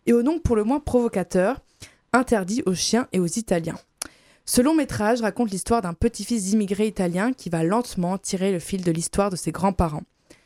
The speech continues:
C'est donc un récit familial, d'exil, retranscrit avec subtilité et tendresse.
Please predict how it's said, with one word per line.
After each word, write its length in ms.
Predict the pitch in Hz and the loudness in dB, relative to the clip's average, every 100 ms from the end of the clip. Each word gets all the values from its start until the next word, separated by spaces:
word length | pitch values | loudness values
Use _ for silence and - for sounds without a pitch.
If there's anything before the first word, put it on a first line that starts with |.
| _ | _
C'est 120 | - 190 | -6 0
donc 180 | 233 | 2
un 80 | 214 | 2
récit 260 | 190 185 175 | 0 -4 -8
familial, 640 | - 233 208 165 160 190 170 | 0 2 2 0 0 -2 -2
d'exil, 560 | 165 190 165 175 233 247 - - _ | -2 0 -2 -2 0 -4 -12 -20 _
retranscrit 680 | 208 - - 165 - 220 - | 0 0 -2 -4 -2 -4 0
avec 220 | 165 160 | 0 0
subtilité 720 | - - - - 170 - 226 - | -2 -10 -10 -8 -8 0 0 0
et 40 | |
tendresse. 680 | 165 180 175 151 151 - - | -2 -2 -2 -6 -10 -12 -12